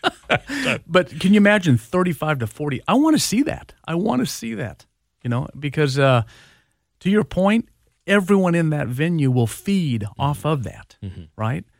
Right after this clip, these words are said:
Speaker 1: And yeah, so the concession lines might get long, and yeah, you might have to bump shoulders as you go into the bathroom
Speaker 2: Oh, Lord,
Speaker 1: and
Speaker 2: it'll take you
Speaker 1: but
Speaker 2: ten minutes
Speaker 1: yeah,
Speaker 2: longer to
Speaker 1: listen,
Speaker 2: get out.
Speaker 1: I walked of, of the Texas State, and, uh,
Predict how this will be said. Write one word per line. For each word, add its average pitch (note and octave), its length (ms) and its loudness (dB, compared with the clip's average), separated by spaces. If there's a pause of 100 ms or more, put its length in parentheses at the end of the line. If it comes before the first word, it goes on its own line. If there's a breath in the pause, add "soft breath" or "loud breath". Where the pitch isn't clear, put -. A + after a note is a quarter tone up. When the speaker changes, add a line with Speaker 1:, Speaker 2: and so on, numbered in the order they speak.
Speaker 1:
And B3 160 6
yeah, C#4 200 4
so - 200 -4
the - 140 -2
concession G#3+ 480 -4
lines G#3+ 220 -6
might F#3+ 200 -4
get G3 140 -4
long, F#3 460 0
and E3 100 0
yeah, G3 140 -2
you F#3+ 160 0
might F3+ 180 0
have E3 140 -2
to D#3+ 80 -6
bump E3 240 -2
shoulders E3 420 -2
as D3+ 160 -2
you D3+ 80 -2
go D#3 160 0
into D3+ 100 0
the D3 80 -2
bathroom C#3+ 440 -2
Speaker 2:
Oh, D3 40 4
Lord, D3 300 8
Speaker 1:
and A#2 100 4
Speaker 2:
it'll A2 60 4
take C#3+ 220 2
you B2+ 80 2
Speaker 1:
but B2+ 180 2
Speaker 2:
ten F3 240 4
minutes E3 240 4
Speaker 1:
yeah, C4+ 120 4
Speaker 2:
longer D3 320 4
to B2 60 6
Speaker 1:
listen, C3 220 4
Speaker 2:
get - 80 6
out. C3+ 120 4
Speaker 1:
I B3 80 4
walked A#3+ 380 0
of, C#3+ 280 -6
of D3 180 -8
the D3 160 -4
Texas - 460 -8
State, C#3+ 240 -2 (320)
and, D3+ 280 -2
uh, C3+ 300 2